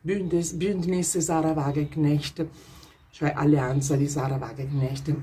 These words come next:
Erano esposte anche bandiere della pace, della Germania e della Palestina. Si potevano leggere slogan come "Diplomatici invece delle granate" o "Fermate immediatamente la guerra", "Nessuna consegna di armi all'Ucraina".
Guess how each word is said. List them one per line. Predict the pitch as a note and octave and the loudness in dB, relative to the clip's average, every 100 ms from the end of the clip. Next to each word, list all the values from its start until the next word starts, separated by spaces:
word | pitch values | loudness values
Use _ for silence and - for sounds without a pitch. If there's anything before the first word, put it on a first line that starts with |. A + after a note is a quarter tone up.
| - - - | -6 -14 -2
Erano | E3 D#3+ | 2 4
esposte | D#3+ - D#3+ D#3 | 2 0 -4 0
anche | D#3+ D3+ D3 | 0 2 0
bandiere | C#3 C#3 D3 C#3+ C3 | 0 0 2 0 -2
della | A#2 C3 | -6 -6
pace, | D3 F3 A#3 - C4+ | -6 -6 -6 -8 -6
della | E3 D3 C3+ | -2 0 0
Germania | C#3 C#3+ D#3+ G#3+ A#3 | 0 0 0 0 -2
e | - | 0
della | C#3+ F3 A#3 | 2 2 0
Palestina. | - E3 D#3+ - - C#3+ - - - - - - - | -4 -2 0 -2 -6 -8 -8 -10 -14 -18 -18 -16 -8
Si | - | -4
potevano | D#3+ D#3+ G#3 A3+ G#3+ | -2 0 2 2 2
leggere | D3+ C#3+ D3 D3+ | 2 2 2 2
slogan | C#3+ E3 F#3 G#3+ A3 - | 4 4 4 0 0 0
come | F3 D#3 C#3+ - - | 2 4 4 2 0
"Diplomatici | G#3 - G#3+ G3+ F#3 F3 F3+ - F3+ D3 | 0 0 0 2 0 0 -2 -2 -2 0
invece | F3 D#3+ D#3+ D#3+ | 2 4 4 4
delle | D3+ D3 | 4 4
granate" | D3 C#3+ D3 C#3 C#3+ F#3+ G3 - - - - | 2 0 2 2 -2 -4 -6 -10 -18 -12 0
o | D#3+ - | 2 0
"Fermate | - G3+ G#3 G#3 G#3 G3 | -4 -2 0 2 0 0
immediatamente | E3+ D#3+ D#3 D#3+ D#3+ D#3 D3 | 0 2 2 2 0 0 -2
la | C#3 | -2
guerra", | C#3 D3 D3+ D3+ G3 - | 0 0 0 -2 -8 -10
"Nessuna | D#3+ E3+ - A3+ A3 G#3 | -4 -2 -2 -2 -2 -2
consegna | F3 E3+ - E3+ F3 | -2 -4 -4 -2 -2
di | D3+ D#3+ | 2 2
armi | D3+ C#3 D3+ D#3+ | 2 -2 0 -2
all'Ucraina". | D#3 D3 C#3 D3 C3 - - | 0 -2 -2 -4 -4 -6 -14